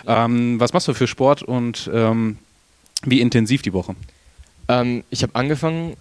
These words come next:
Speaker 1: also ich war generell immer ein Kind, ich hab immer draußen gespielt, äh, von Anfang. Jetzt momentan mach ich immer noch, also ich spiele immer noch Fußball, zweimal in der Woche abends und am Wochenende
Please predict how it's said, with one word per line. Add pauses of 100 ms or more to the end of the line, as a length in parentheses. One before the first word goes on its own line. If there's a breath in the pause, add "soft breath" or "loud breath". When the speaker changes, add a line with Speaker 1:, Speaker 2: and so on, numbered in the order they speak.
Speaker 1:
also
ich
war
generell
immer
ein
Kind,
ich
hab
immer
draußen
gespielt,
äh,
von
Anfang.
Jetzt
momentan
mach
ich
immer
noch,
also
ich
spiele
immer
noch
Fußball, (360 soft breath)
zweimal
in
der
Woche
abends
und
am
Wochenende